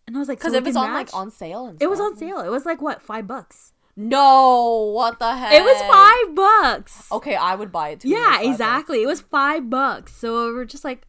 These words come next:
Speaker 1: "Oh, fine, whatever. Five bucks it is."
Speaker 2: Yeah.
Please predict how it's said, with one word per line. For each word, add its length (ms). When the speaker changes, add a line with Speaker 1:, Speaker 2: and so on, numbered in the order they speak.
Speaker 1:
"Oh, 160
fine, 340
whatever. 540
Five 160
bucks 300
it 120
is." 300
Speaker 2:
Yeah. 360